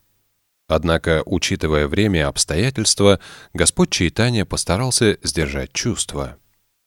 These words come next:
Шри Чайтанья Махапрабху сказал: "Мне дайте обычное овощное блюдо лапра вьянджану, а преданным положите лакомство —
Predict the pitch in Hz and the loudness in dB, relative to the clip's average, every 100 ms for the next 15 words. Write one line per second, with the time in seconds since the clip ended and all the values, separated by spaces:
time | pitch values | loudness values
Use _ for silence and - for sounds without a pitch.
0 | _ _ _ _ _ _ _ _ _ - | _ _ _ _ _ _ _ _ _ -4
1 | 90 80 - 82 82 80 78 76 - - | 0 0 0 0 2 2 0 -2 -4 -2
2 | 80 90 82 98 110 101 69 - _ _ | -2 -2 -4 -2 0 -2 -4 -10 _ _
3 | _ _ _ 90 101 110 95 87 120 131 | _ _ _ -2 2 2 2 2 2 2
4 | 95 78 82 - 92 85 87 82 80 - | 2 2 0 0 0 0 0 0 0 0
5 | 87 80 87 127 113 87 85 - 90 117 | 2 2 2 2 4 4 2 0 -2 0
6 | 117 78 71 73 69 65 - _ _ _ | -2 -2 -4 -6 -8 -12 -18 _ _ _
7 | _ _ _ _ - 80 - 143 143 131 | _ _ _ _ -4 -4 0 0 2 2
8 | 113 90 90 110 170 131 110 - 82 71 | 0 2 2 2 0 0 0 -2 -8 -6
9 | - 69 64 | -6 -6 -10